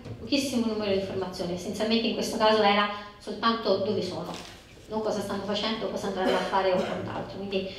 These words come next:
molto molto snello, sempre per garantire come idea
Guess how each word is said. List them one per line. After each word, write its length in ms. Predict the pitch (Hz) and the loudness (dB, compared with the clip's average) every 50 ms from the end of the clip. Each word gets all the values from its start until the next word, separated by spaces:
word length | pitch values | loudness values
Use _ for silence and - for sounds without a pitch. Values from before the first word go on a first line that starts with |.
| - - - - - - | -12 -14 -14 -16 -8 -2
molto 300 | 226 220 220 226 247 214 | 0 2 2 4 4 4
molto 220 | 208 208 208 285 | 4 4 4 4
snello, 640 | 294 - - 202 185 175 180 190 214 220 214 214 - - - - - - - | 4 4 4 2 2 4 4 4 4 4 4 2 -2 -6 -10 -12 -14 -14 -2
sempre 320 | - 240 240 233 240 247 | 4 6 6 6 6 6
per 240 | - 214 202 202 190 | 4 4 4 4 2
garantire 680 | 190 190 214 214 - - - 202 196 196 202 202 202 - - | 2 2 2 2 0 0 0 0 2 2 2 2 0 -2 -4
come 160 | - 190 196 | -4 -4 0
idea 360 | 190 185 180 180 180 180 180 | 4 6 6 6 6 4 2